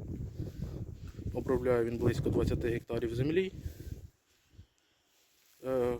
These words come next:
по модернізаціях, крім турбіни, нічого ми не робили. Навіска в трактора звичайна, перебиралась, ремонтувалась, замінювалися в-, втулки на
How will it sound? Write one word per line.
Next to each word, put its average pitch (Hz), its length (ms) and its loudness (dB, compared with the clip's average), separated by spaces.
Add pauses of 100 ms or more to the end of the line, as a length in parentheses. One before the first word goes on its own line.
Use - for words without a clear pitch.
по 151 100 0
модернізаціях, 151 1160 4 (480)
крім 131 240 0
турбіни, 127 680 2 (180)
нічого 120 440 4
ми 113 200 2
не 117 120 0
робили. 170 440 6 (1900)
Навіска 127 560 2 (360)
в - 60 -20
трактора 113 500 2 (1120)
звичайна, 147 720 4 (120)
перебиралась, 127 720 6
ремонтувалась, 127 840 4 (600)
замінювалися 117 840 2
в-, 107 260 -2
втулки 180 520 0
на 143 260 4